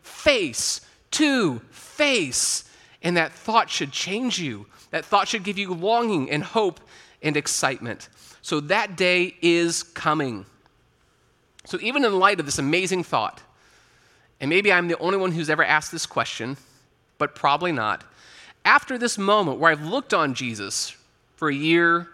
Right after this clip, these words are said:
for ten years, for ten thousand years, does heaven then get boring? Is there a point where, like, I just want a little more? Like, do we get tired of heaven? A couple things I want to throw at you.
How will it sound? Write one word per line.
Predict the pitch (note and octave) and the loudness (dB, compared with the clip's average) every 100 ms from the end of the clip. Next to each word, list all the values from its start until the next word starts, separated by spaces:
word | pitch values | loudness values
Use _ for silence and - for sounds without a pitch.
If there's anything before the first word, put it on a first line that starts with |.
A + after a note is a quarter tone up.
| - - _ _ - | -20 -20 _ _ -10
for | C3+ | -8
ten | - D#3+ E3 | -2 0 2
years, | E3 D#3+ D#3+ D#3 - - _ | 2 4 2 0 -6 -12 _
for | - | -10
ten | B2+ D#3 C#3+ | -4 -2 2
thousand | D#3 D3+ D#3+ D3+ | 4 2 2 -2
years, | D3+ D3+ D#3 D#3 - - - | 0 0 0 -4 -10 -20 -4
does | G#3 G3+ | -2 0
heaven | F3 B3 D4 C4 | 0 -2 0 -2
then | F3+ G3+ | 0 -2
get | D#3+ F3 - | -2 -4 -4
boring? | C4 E4 F3+ F#2 A#2 _ _ _ _ _ - - - | -4 -2 -2 -6 -16 _ _ _ _ _ -20 -14 -2
Is | F#3+ | 2
there | A3 | 4
a | G#3+ | 2
point | - B3+ A#3+ | 4 2 4
where, | G#3+ | 2
like, | G#3 G3+ | 4 2
I | F#3+ | -2
just | F#3 C#4+ - | -6 -6 -4
want | G#3+ A3+ | 0 0
a | G#3+ | 2
little | A3 A3 | 2 2
more? | G#3+ G#3 A#3 B2 - - _ _ _ _ | 2 0 0 -2 -4 -14 _ _ _ _
Like, | - F3 | -2 -2
do | G#3 | -2
we | G#3 | -2
get | A3+ - | -2 -4
tired | - C#4 D4+ D#3+ A2+ - - | -6 0 0 0 -4 -6 -4
of | F3+ | -4
heaven? | - A#3 A3 A#2 F2 - _ _ _ _ - | -2 -4 -2 -4 -8 -16 _ _ _ _ -20
A | - - - _ | -20 -20 -20 _
couple | - G#3 A3 | 0 0 2
things | G#3+ F#3+ | 0 0
I | |
want | F3+ F3 | 0 0
to | |
throw | - D3 A#2+ | 0 0 0
at | G2+ | -2
you. | - | -4